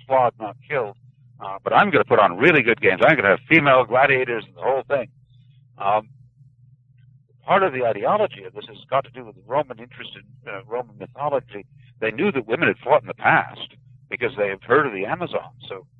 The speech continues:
uh, part of what you do as sort of an ancient impresario is try to bring the mythological world alive, and that would mean,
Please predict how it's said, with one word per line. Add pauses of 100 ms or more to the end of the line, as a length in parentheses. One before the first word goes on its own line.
(260)
uh,
part
of
what
you
do (380)
as (680)
sort
of
an (100)
ancient
impresario (340)
is
try
to
bring
the
mythological
world
alive,
and
that
would
mean,